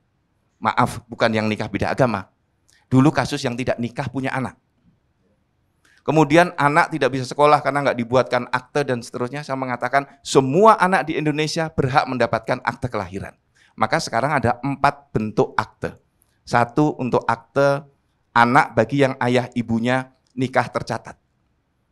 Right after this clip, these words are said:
Yang kedua, anak dengan ayah ibu yang ayah ibunya kawin belum tercatat. Misalnya komunitas adat terpencil, teman-teman yang berbeda agama yang belum bisa dicatatkan.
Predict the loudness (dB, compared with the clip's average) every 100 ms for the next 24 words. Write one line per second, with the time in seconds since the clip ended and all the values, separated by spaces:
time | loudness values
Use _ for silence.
0 | _ 2 2 2 2 6 6 4 0 0
1 | 2 4 2 0 _ _ 0 2 2 2
2 | 2 2 -4 -8 0 2 4 2 0 -10
3 | _ _ 0 2 2 0 -2 0 0 2
4 | 4 4 0 0 0 0 -4 -4 -4 -6
5 | -10 -10 -4 -4 0 0 0 -2 -4 -4
6 | -6 -6 -6 -6 -6 -6 -4 -2 -2 -6
7 | -12 _ _ -4 -2 -2 -2 -4 -4 -6
8 | -4 -4 -2 -2 -4 -4 -2 -2 -2 -4
9 | -4 -4 -6 -6 -4 -4 -2 -4 -4 -4
10 | -4 -8